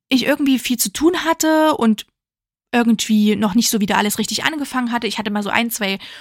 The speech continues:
Coaching-Kundinnen, aber jetzt nicht so, dass ich jetzt den ganzen Tag im Homeoffice saß, sondern auch unterschiedliche Aufgaben hatte. Da ging's. Und dann kam aber der erste so klassische Tag im Homeoffice,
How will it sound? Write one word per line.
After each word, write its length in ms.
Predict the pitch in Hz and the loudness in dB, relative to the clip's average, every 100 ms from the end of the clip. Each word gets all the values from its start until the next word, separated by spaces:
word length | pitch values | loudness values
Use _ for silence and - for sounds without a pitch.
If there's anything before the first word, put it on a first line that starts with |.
| - | -10
Coaching-Kundinnen, 760 | - 311 - 269 247 247 240 226 | 0 2 2 0 2 2 2 2
aber 200 | - 208 | 0 0
jetzt 340 | 208 - - - _ | 0 -2 -4 -6 _
nicht 200 | 240 - | 0 0
so, 100 | 240 | 0
dass 160 | 233 220 | 0 -2
ich 100 | 220 | -2
jetzt 180 | 202 | -2
den 100 | 214 | -2
ganzen 260 | 202 214 214 | 0 -2 -2
Tag 120 | 214 | -4
im 120 | 208 202 | -2 0
Homeoffice 420 | 269 233 233 - | 0 -2 -2 -2
saß, 180 | 226 214 | 0 0
sondern 180 | 202 | -4
auch 140 | 202 - - | -6 -10 -10
unterschiedliche 580 | - 254 233 220 208 - | -2 0 0 -2 -4 -4
Aufgaben 400 | 277 - 233 226 | -4 -2 0 0
hatte. 260 | 220 226 226 - - - - | 0 -2 -4 -10 -20 -20 -2
Da 100 | 214 | 0
ging's. 480 | - 240 440 - - _ - - - _ | 4 2 2 -2 -4 _ -20 -20 -20 _
Und 200 | - 226 | 0 2
dann 220 | 240 302 | 2 0
kam 260 | - 254 247 | -2 -2 0
aber 200 | 220 214 | 2 0
der 220 | 208 202 - | 0 -4 -2
erste 320 | 240 277 - | 0 0 0
so 140 | 214 190 | -2 -4
klassische 580 | - 220 254 - 262 233 | -4 -2 0 0 0 -2
Tag 340 | - 214 220 | -4 -4 -2
im 200 | 214 185 | -2 2
Homeoffice, 840 | 240 277 - 208 240 320 - - | 2 2 0 0 2 2 0 -4